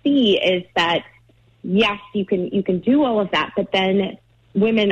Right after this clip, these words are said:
are doing more of the childcare and the housework at home. The McKenzie and Lean In dot org Women in the Workplace study that came out for twenty twenty-one found that women are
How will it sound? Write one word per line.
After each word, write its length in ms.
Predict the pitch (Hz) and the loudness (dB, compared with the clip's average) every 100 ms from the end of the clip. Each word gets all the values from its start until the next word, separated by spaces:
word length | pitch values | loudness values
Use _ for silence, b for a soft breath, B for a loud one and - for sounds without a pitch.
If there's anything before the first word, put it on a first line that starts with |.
| - | 0
are 600 | 190 214 220 202 185 185 | -2 0 0 0 -2 -4
doing 400 | 220 220 196 190 190 | -2 0 2 -2 -2
more 300 | 208 208 220 | 0 2 0
of 80 | 208 - | -2 -6
the 60 | |
childcare 840 | 190 196 214 202 190 - 170 160 151 | -8 -4 0 -2 -4 -4 -2 0 -2
and 100 | 190 | -2
the 60 | 185 | -4
housework 580 | - 208 226 - 190 170 | 0 -2 -2 -2 -2 -2
at 120 | 123 | -6
home. 480 | - 208 190 160 151 | -4 -2 0 -2 -2
The 340 | 196 185 190 180 B B _ | 0 2 2 0 B B _
McKenzie 540 | 214 - 226 226 208 | -2 0 0 0 0
and 160 | 196 185 | 0 2
Lean 220 | 196 214 | 2 2
In 240 | 190 185 185 | 0 0 0
dot 260 | 170 180 - | -2 -2 0
org 400 | 190 190 180 180 | 0 2 0 -2
Women 340 | 185 190 180 | -2 0 0
in 80 | 170 | 0
the 80 | 165 | 0
Workplace 540 | 185 233 - 185 170 - | -2 -2 -4 -4 -4 -6
study 460 | - 165 160 160 - B B | -4 0 2 0 -2 B B
that 140 | 190 - - | -4 -4 -2
came 180 | 208 190 | 0 0
out 280 | 170 160 - | 0 -4 -4
for 100 | 196 | -6
twenty 320 | 190 202 180 | -4 -4 -2
twenty-one 840 | 175 - 165 160 170 240 220 180 180 B B - | -4 -4 -2 0 0 0 0 -2 -4 B B -4
found 280 | 202 208 185 | -2 0 -2
that 200 | 151 202 | -2 0
women 360 | 214 208 196 | 0 0 -2
are 160 | - | -2